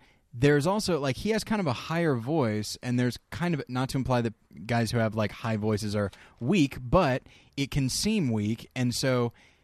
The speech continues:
in Black Snake Moan, he plays a character that has a great deal of weakness in him, and he, I think he found that in himself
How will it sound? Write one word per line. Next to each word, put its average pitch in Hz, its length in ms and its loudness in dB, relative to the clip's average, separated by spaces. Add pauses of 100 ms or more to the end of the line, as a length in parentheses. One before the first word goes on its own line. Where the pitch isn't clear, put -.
(420)
in 131 240 2
Black 139 260 0
Snake 131 260 -2
Moan, 139 540 2
he 123 180 0
plays 123 300 2
a 117 60 -4
character 123 460 0
that 113 300 0
has 123 380 -2
a 117 80 -2
great 117 260 0
deal 113 200 2
of 98 140 -4
weakness 113 420 0
in 127 200 -2
him, 110 260 0
and 113 200 -2
he, - 140 -8
I 120 100 -4
think 156 200 -4
he 139 100 -4
found 139 580 -2
that 113 200 0
in 110 160 -2
himself 104 580 -2